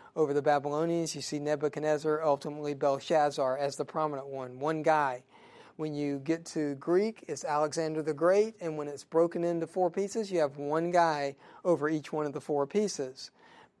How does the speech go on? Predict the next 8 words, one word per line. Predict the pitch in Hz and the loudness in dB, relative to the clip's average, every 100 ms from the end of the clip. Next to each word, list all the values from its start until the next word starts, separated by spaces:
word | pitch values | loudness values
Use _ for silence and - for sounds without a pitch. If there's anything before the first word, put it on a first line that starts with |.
| _ _ | _ _
That's | 147 135 | -8 -2
what's | 165 156 | 0 0
different | 151 202 208 170 156 | 4 4 4 -2 -2
about | 151 151 147 165 | -2 0 0 0
the | |
last | 160 170 180 - - - | 2 2 2 -4 -14 0
fourth | 208 208 - | 2 2 -2
kingdom, | 170 147 143 139 | -6 -4 -6 -8